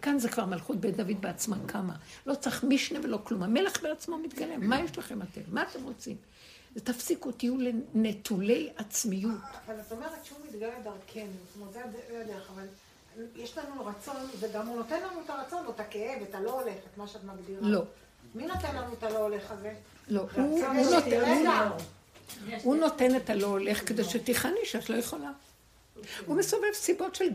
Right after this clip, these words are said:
Speaker 1: כיליון, של כלום, של קושי, של מחיצות ברזל, כמה תתקעי את הראש לך. הוא נותן את הפ-, הפגם הכי גדול להם.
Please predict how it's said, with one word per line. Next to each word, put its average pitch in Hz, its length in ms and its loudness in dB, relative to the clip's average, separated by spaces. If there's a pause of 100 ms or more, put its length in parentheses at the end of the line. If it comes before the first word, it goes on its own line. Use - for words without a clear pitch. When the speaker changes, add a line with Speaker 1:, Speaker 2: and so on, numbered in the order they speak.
(120)
Speaker 1:
כיליון, 240 540 2
של 214 240 0
כלום, 277 360 4 (320)
של 240 220 6 (220)
קושי, 277 520 0 (240)
של 247 260 4
מחיצות 233 600 2
ברזל, 233 540 2 (180)
כמה 311 260 4
תתקעי 294 500 4
את - 40 -4
הראש 311 300 -4
לך. - 300 -4 (320)
הוא 262 180 4
נותן 320 320 0
את - 180 -4
הפ-, 277 200 -4 (240)
הפגם - 440 0
הכי 262 180 -4
גדול - 280 -6
להם. 214 160 -6